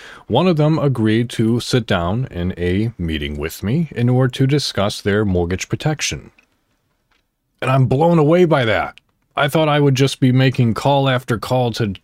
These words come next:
no one, to no one picking up, to no one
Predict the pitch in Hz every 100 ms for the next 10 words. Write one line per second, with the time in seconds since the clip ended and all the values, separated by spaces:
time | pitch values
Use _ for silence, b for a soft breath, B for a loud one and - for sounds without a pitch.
0 | - 101 98 113 131 139 85 71 65 64
1 | - 98 104 123 135 131 135 123 135 104
2 | 101 - 101 107 113 110 110 113